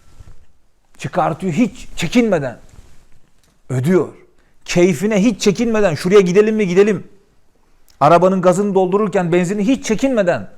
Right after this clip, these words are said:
Ama bir fakir gördü mü? "Bu sahtekara benziyor."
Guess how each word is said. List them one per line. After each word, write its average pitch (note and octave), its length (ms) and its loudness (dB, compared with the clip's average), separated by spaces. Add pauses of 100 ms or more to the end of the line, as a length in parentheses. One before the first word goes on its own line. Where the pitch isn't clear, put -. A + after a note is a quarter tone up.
(420)
Ama G#3+ 200 -2
bir A#3+ 60 0
fakir A3+ 280 0
gördü A3 320 0
mü? A#3 200 -10 (920)
"Bu - 40 -20
sahtekara C#3 680 -12
benziyor." - 380 -20